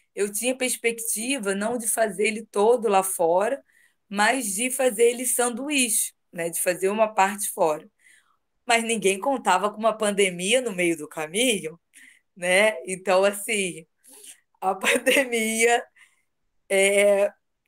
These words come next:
criou um redemoinho aí, então eu comecei o doutorado em dois mil e dezoito,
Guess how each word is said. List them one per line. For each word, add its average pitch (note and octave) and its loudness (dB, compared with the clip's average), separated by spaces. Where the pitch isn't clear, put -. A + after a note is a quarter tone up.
criou G#3+ 2
um A3 2
redemoinho G#3+ 2
aí, G3 0
então G3+ -2
eu F#3+ -2
comecei G#3 -2
o G#3+ -4
doutorado F#3 -2
em F3+ -12
dois F3+ -6
mil F#3 -10
e F#3+ -8
dezoito, F#3 -4